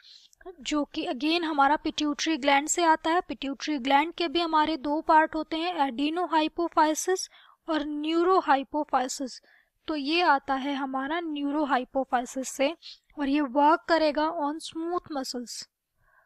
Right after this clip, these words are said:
जो हमारे यूट्रस के अंदर स्मूथ मसल्स होती हैं वहाँ पर वर्क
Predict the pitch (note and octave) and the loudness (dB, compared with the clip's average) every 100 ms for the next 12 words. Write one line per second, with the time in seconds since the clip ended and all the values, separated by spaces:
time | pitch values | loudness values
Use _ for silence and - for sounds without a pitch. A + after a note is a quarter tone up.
0 | _ _ _ - _ _ _ _ _ _ | _ _ _ -20 _ _ _ _ _ _
1 | D4 C4+ D4+ D4+ C#4 C#4+ C4+ C4+ - D#4+ | -10 -4 -2 0 0 -2 -2 -6 -4 -4
2 | - D#4+ D4+ D4 C#4+ - D4 E4 E4+ D#4+ | -4 -6 -4 -4 -4 -8 -6 -6 -4 -6
3 | D4 D#4 C#4+ D4+ - D#4+ D#4+ B3+ B3 C#4 | -4 -4 -4 -6 -6 -8 -4 -4 -4 -4
4 | - D4+ C#4 C#4+ | -4 -2 0 0